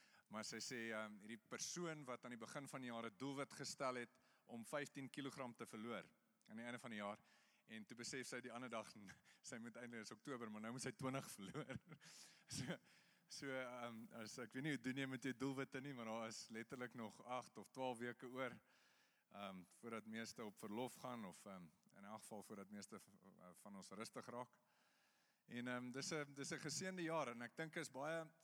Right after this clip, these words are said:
van wat die Loofhuttefees ook, ook met ons deel. En ons gaan 'n bietjie daarna kyk, want ek wil graag hê ons moet so, so half in die temas ingaan van wat, wat se temas praat tot, praat tot ons uit die, uit die Loofhuttefees uit.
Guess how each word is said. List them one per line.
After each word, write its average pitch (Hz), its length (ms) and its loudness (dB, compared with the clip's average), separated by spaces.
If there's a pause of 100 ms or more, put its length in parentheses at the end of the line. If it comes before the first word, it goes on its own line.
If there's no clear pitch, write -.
van 131 120 -2
wat 135 100 2
die 131 120 -2
Loofhuttefees 135 800 -2
ook, 156 320 -2 (800)
ook 147 180 -8
met 135 180 -4
ons 127 140 -4
deel. 104 400 0
En 104 80 -10
ons 104 120 -6
gaan 127 120 -6
'n 123 80 -4
bietjie 139 140 -4
daarna 117 240 -2
kyk, 117 240 -2
want 113 140 -8
ek 113 100 -8
wil 123 100 -4
graag 139 280 0
hê 127 120 -2
ons 120 140 -4
moet 123 140 -6
so, 127 240 0 (540)
so 131 140 -2
half 147 160 2
in 160 140 -2
die - 80 -8
temas 160 400 0
ingaan 127 460 -4
van 113 200 -4
wat, 131 280 0 (120)
wat 120 140 -4
se 156 100 -4 (160)
temas 175 460 -2
praat 151 340 -2
tot, 139 220 -10 (320)
praat - 320 0
tot 180 240 -2
ons 139 220 -8
uit 156 140 -6
die, 143 280 -4
uit 139 120 -6
die 143 100 -2
Loofhuttefees 107 760 -6
uit. - 240 -18